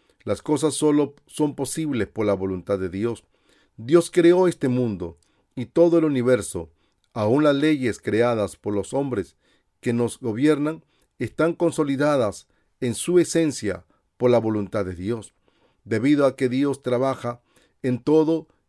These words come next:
y en, y todo se desarrolla de acuerdo a su voluntad. Debemos de descubrir su justicia en todas las cosas.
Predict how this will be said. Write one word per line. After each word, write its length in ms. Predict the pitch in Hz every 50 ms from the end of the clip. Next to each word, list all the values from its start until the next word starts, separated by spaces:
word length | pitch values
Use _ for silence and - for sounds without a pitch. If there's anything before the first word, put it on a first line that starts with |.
| _ _ -
y 180 | 143 139 139
en, 200 | 131 131 127 127 _ _ _ _ _ -
y 80 | 151 139
todo 560 | - _ - 160 165 165 160 165 165 - _ _ _ _ _ _
se 220 | - - - 147
desarrolla 760 | 139 139 127 - 135 127 127 139 143 131 117 104 98 101 95 _ _ _ _ _ _ _ _ _ -
de 180 | 113 113 135
acuerdo 520 | 127 120 - - 151 156 151 147 139 147 135
a 40 |
su 200 | 123 - - 175
voluntad. 540 | 165 143 127 104 95 87 80 - 82 82 - _ _ _ _ _ _ _ _ _ _ _ _ _ _ _
Debemos 500 | - 98 117 113 127 135 139 143 143 139
de 140 | 127 135 127
descubrir 680 | 120 117 - - - 117 107 107 117 127 135 131 131 _ _ _ _ _ _ _ _
su 320 | - - - 135 135 127
justicia 720 | - 123 113 - _ - 147 131 - - - 87 85 95 _ _ _ _ _ _
en 200 | - 127 113 107
todas 260 | - 143 135 131 135
las 160 | 127 113 -
cosas. 540 | - - 135 123 - - 98 85 82 - _